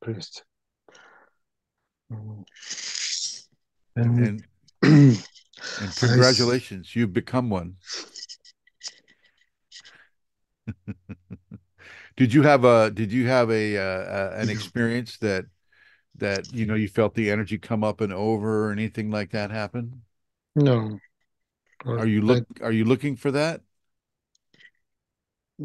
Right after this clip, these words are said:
Speaker 1: Not really. I,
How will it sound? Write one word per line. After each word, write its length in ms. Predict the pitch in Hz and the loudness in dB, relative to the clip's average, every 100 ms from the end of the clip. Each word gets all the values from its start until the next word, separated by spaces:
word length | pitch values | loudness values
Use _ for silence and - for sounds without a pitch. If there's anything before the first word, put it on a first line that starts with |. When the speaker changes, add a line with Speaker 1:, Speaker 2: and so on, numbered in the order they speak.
| 143 - - - - - _ _ _ | -14 -16 -20 -20 -20 -20 _ _ _
Speaker 1:
Not 420 | 190 208 208 - | 2 4 2 4
really. 360 | 165 117 104 92 - _ _ _ _ | 4 4 0 -10 -20 _ _ _ _
I, 240 | 120 120 | -6 -6